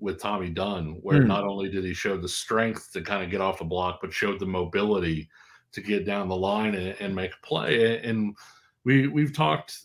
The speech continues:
Speaker 1: this year about the fact that the defensive line has been the most improved group from, from last year to this year. I don't think there's, there's any doubt about that, but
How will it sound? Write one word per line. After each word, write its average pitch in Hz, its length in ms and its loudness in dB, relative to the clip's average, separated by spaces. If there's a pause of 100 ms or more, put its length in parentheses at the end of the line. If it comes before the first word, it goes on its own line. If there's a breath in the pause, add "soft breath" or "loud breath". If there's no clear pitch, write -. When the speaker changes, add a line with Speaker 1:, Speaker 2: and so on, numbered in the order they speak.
(420)
Speaker 1:
this 113 280 -2
year 110 260 4
about 98 280 0
the 90 80 -10
fact 95 300 -2
that 87 140 -8
the 90 60 -10
defensive 98 520 -6
line 92 280 -2
has 90 200 -4
been 87 540 -4 (200)
the 95 100 -6
most 95 360 -2
improved 90 640 -4
group 82 400 -6
from, 82 480 -4 (100)
from 87 200 -6
last 85 420 -4
year 85 180 -2
to 80 80 -2
this 80 300 -4
year. 78 140 0
I - 20 0
don't 85 200 -2
think 87 180 -4
there's, 82 440 -6 (540 loud breath)
there's 95 180 -2
any 92 220 0
doubt 92 220 0
about 104 360 4
that, 82 340 -2
but 87 280 -2